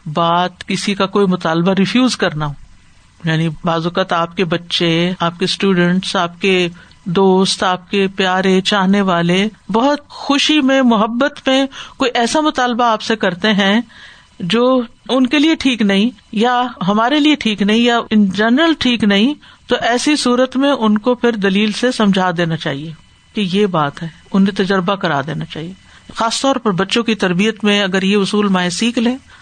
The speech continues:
کہ انہیں جس چیز کا وہ انکار کرتی ہیں اس کی وجہ بتا دیں، اس کا مشاہدہ کرا دیں، تو بہت جلدی وہ سمجھ جائیں گے۔ لیکن جب ہم یہ رویہ اختیار کرتے ہیں نا، "بس میں نے کہہ دیا نا"، یعنی ایک قاہرانہ انداز اختیار کرتے ہیں،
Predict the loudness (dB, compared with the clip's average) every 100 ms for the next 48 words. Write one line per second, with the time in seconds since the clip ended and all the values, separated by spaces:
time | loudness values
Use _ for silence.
0 | -20 _ -2 0 0 -2 0 4 4 4
1 | 2 -2 -4 -2 0 -2 -2 0 0 0
2 | 0 0 -2 -2 -4 0 0 0 -2 -12
3 | -20 _ -4 0 0 2 2 0 -2 -2
4 | -2 -4 -6 -20 -20 -20 -8 -4 0 0
5 | 2 0 0 -2 -2 -4 -4 -8 -12 -20
6 | -20 -20 _ -6 -6 -18 _ -4 0 0
7 | 0 0 2 2 2 2 0 0 -4 -4
8 | -10 -14 -20 -6 -4 0 2 2 2 2
9 | 2 2 2 2 2 2 -2 -2 -2 -2
10 | -4 -2 0 0 -4 _ -4 0 0 0
11 | 0 0 2 2 0 -4 -20 _ _ 0
12 | 2 2 2 -2 -2 -2 -4 -4 -2 0
13 | 2 2 2 2 2 0 0 -4 -2 -2
14 | -2 -6 -6 -8